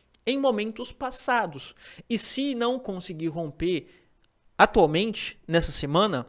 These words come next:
podemos ver a dominância corrigindo, assim como aconteceu aqui nessa semana,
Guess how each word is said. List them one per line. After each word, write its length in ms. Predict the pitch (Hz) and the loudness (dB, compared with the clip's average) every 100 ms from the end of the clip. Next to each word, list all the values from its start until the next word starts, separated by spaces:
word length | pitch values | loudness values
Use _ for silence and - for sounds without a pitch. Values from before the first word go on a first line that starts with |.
| _ | _
podemos 360 | 175 180 196 | 4 4 2
ver 160 | 165 160 | 2 4
a 200 | 151 123 | 4 2
dominância 580 | 147 160 180 185 147 143 | 0 0 2 0 -2 -2
corrigindo, 480 | 147 151 147 156 233 | -2 -2 0 -2 0
assim 160 | 185 156 | -2 -4
como 200 | 160 156 | -6 -4
aconteceu 560 | - 147 147 - 139 | -6 -4 -6 -2 -2
aqui 260 | 139 - 247 | -2 -4 -6
nessa 220 | 196 147 | -4 -6
semana, 360 | - 202 202 | -8 -4 -4